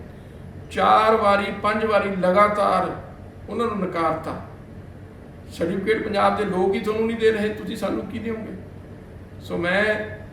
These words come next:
ਇਹ ਕਰਦਾ ਵੀ ਇਹ ਸਰਾਸਰ ਉਹਨਾਂ ਦਾ ਡਰ, ਉਹਨਾਂ ਦਾ ਖੌਫ ਸੀ ਜਿਹਨੇ, ਜਿਹਦੇ ਕਰਕੇ ਉਹਨਾਂ ਨੇ ਫੈਸਲਾ ਲਿਆ। ਤੇ ਦੂਜੀ ਵੱਡੀ ਗੱਲ ਟਾਈਮਿੰਗ, ਜਿਹੜਾ ਸਮਾਂ ਉਹਨਾਂ ਨੇ ਚੁਣਿਆ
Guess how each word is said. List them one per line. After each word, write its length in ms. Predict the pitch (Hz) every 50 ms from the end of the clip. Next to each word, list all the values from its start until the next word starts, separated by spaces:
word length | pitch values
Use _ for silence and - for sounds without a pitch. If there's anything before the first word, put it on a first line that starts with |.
| - - - - - - - - -
ਇਹ 200 | 175 151 160 170
ਕਰਦਾ 380 | 170 - 185 170 165 190 220 233
ਵੀ 100 | 233 226
ਇਹ 440 | 220 196 185 196 202 208 208 - - - - - - - - - - - - - - - - - -
ਸਰਾਸਰ 920 | - - - - 190 190 214 214 214 214 - 202 208 214 214 - - - -
ਉਹਨਾਂ 340 | 196 220 226 233 226 220 214
ਦਾ 80 | 202 190 185 185 -
ਡਰ, 340 | - 151 170 180 190 214 214 196
ਉਹਨਾਂ 200 | 196 202 208 202
ਦਾ 100 | 190 180
ਖੌਫ 580 | - - - - - 196 - 107 101 - - 226 220 - - - - - - - - - - - - - -
ਸੀ 160 | - 214 208
ਜਿਹਨੇ, 560 | 202 180 185 214 220 220 214 - - - - - - -
ਜਿਹਦੇ 200 | 190 202 226 220
ਕਰਕੇ 340 | 220 202 185 180 180 190
ਉਹਨਾਂ 180 | 190 190 196 185
ਨੇ 60 | 170
ਫੈਸਲਾ 300 | 175 170 220 - - 190
ਲਿਆ। 180 | - 208 226 240
ਤੇ 160 | 233 233 226
ਦੂਜੀ 340 | 185 175 180 180 202 247 247
ਵੱਡੀ 320 | 226 220 - 214 208 202
ਗੱਲ 220 | 196 190 190 196 190
ਟਾਈਮਿੰਗ, 480 | - - 190 196 208 214 208 180 165 - - - - - - - - - - -
ਜਿਹੜਾ 180 | - - 226 226
ਸਮਾਂ 340 | 226 226 - 196 202 240 254
ਉਹਨਾਂ 180 | 247 247 254
ਨੇ 60 | 247 233
ਚੁਣਿਆ 320 | - 196 185 156 156 -